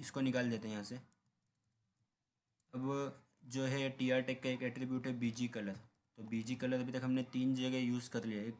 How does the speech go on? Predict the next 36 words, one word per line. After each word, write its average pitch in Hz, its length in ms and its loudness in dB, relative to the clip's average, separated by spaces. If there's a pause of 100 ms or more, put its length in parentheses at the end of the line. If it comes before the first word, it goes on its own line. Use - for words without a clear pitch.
यहाँ 123 180 -2
पे 120 100 -2
body 120 260 -2
tech 123 180 -2
में 127 100 2
यूज़ 123 200 -2
किया 127 180 0
था 131 60 0
जो 123 140 0
हमने 120 180 4
येलो 117 280 2
दिया 120 180 -2
था 123 100 -2
background 117 460 -2
में, 123 140 -2 (340)
एक 107 80 -16 (100)
table 117 260 2
के 123 100 0
लिए 120 120 4
हमने 120 160 4
red 113 240 0
दिया 120 160 2
था, 131 120 -2 (600)
और 117 120 -2
यहाँ 117 180 4
पे 131 120 2
अब 127 140 4 (440)
अगर 127 180 0
हमको 131 300 2 (360)
table 131 300 0
का 131 100 0
जो 131 120 2
हमने 131 180 4
heading 123 340 2
दिया 131 180 4
है 117 100 2